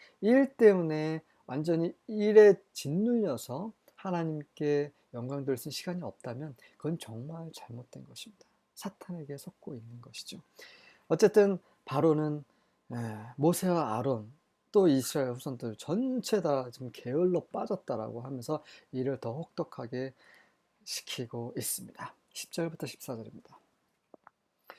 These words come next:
So the taskmasters and the foremen of the people went out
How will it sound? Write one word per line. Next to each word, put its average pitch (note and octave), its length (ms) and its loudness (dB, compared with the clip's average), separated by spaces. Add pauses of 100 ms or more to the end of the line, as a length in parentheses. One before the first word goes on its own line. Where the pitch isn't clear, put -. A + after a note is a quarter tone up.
(280)
So G#3 180 6
the F#3+ 120 6
taskmasters B2+ 1600 -6
and A2+ 140 -10
the A2+ 120 -8
foremen C#3+ 540 -4
of C3 160 -10
the C3 100 -10
people B2 540 -8
went A#2 320 -10
out C#3 160 -10